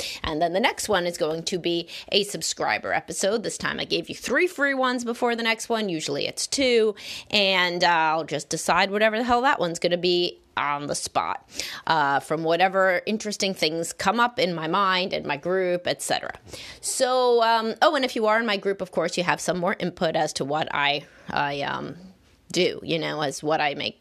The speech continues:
videos about and podcasts and all that. Okay, so now, don't marry this man if, if this is a b-, a boyfriend. So a boyfriend who dismisses your need for foreplay,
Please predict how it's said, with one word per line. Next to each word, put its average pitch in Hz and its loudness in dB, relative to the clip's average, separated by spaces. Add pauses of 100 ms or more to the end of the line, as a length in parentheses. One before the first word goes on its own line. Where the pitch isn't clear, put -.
videos 233 2
about 202 4
and - -10
podcasts 151 0
and 127 -6
all - -4
that. - -8 (300)
Okay, 254 2
so 233 2
now, 143 0 (460)
don't 269 4
marry 220 4
this 160 -4
man 160 -4
if, - -4
if 180 -2
this 180 -2
is 165 -4
a 156 -6
b-, 143 -8
a 180 2
boyfriend. 143 -2
So 185 4
a 185 4
boyfriend 220 4
who 180 -4
dismisses 165 -2
your 160 0
need 160 0
for 170 -6
foreplay, 151 2